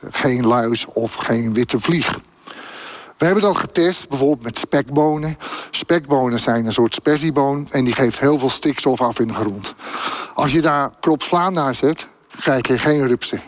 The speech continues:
Je krijgt geen luizen, je hebt helemaal geen last van plagen. En de kwaliteit is veel beter, want hij smaakt veel lekkerder. Dus dat hebben we allemaal uitgetest. En dus we zijn heel klein begonnen met die, die strokenteelt. Maar het belangrijkste was, mijn vrouw, Katelijn, die was gestopt met werken, want die vond de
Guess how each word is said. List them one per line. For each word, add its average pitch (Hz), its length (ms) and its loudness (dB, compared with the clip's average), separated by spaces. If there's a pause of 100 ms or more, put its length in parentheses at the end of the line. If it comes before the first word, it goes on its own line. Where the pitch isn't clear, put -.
Je - 60 -20
krijgt 117 260 0
geen 160 320 0
luizen, 143 540 0
je 120 80 -2
hebt 117 160 -2
helemaal 127 240 2
geen 120 180 0
last 117 200 0
van 117 160 -4
plagen. 117 420 0 (720)
En 208 240 2
de 226 100 0
kwaliteit 147 580 2
is 110 80 -10
veel 113 180 -2
beter, 104 380 -2
want 113 120 2
hij 131 100 2
smaakt 143 400 -2
veel 107 140 0
lekkerder. 101 480 -4 (540)
Dus 156 160 2
dat 165 140 2
hebben 147 200 2
we 127 60 2
allemaal 123 200 0
uitgetest. 139 600 0
En 120 160 -2
dus 113 220 0
we 127 80 2
zijn 117 240 2
heel 139 260 2
klein 127 300 0
begonnen 135 460 0
met 131 380 0
die, 123 380 -2 (240)
die 120 200 2
strokenteelt. 117 800 0 (600)
Maar 151 140 2
het 175 100 2
belangrijkste 196 580 2
was, 123 280 0
mijn 175 240 0
vrouw, 165 540 2
Katelijn, 156 520 2
die 127 180 0
was 135 180 -4
gestopt - 420 -2
met 127 140 -8
werken, 131 340 0
want 113 220 -2
die 117 120 0
vond 123 280 2
de 107 120 0